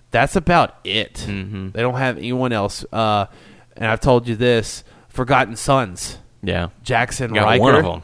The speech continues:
Speaker 1: Yeah, only him. Not
Speaker 2: So
Speaker 1: the
Speaker 2: he's the
Speaker 1: other two
Speaker 2: Forgotten
Speaker 1: guys.
Speaker 2: Son.
Speaker 1: Yeah, he's Forgotten Son. I don't remember him being by himself.
Speaker 2: And how can you put a stable group in there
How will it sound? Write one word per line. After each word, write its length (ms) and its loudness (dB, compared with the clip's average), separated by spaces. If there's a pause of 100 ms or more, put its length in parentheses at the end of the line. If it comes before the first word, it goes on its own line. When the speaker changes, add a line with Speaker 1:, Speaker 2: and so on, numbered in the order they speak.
(140)
Speaker 1:
Yeah, 240 2
only 320 4
him. 500 -2 (320)
Not 200 0
Speaker 2:
So 0 -
Speaker 1:
the 80 4
Speaker 2:
he's 80 6
the 40 6
Speaker 1:
other 140 6
two 60 2
Speaker 2:
Forgotten 260 4
Speaker 1:
guys. 100 -2
Speaker 2:
Son. 360 2 (180)
Speaker 1:
Yeah, 240 2
he's 180 -2
Forgotten 300 0
Son. 160 2
I 100 4
don't 140 6
remember 320 2
him 180 0
being 200 2
by 140 4
himself. 460 0 (160)
Speaker 2:
And 140 -2
how 160 2
can 160 -4
you 120 0
put 260 0
a 100 0
stable 640 2
group 400 6
in 200 2
there 340 -2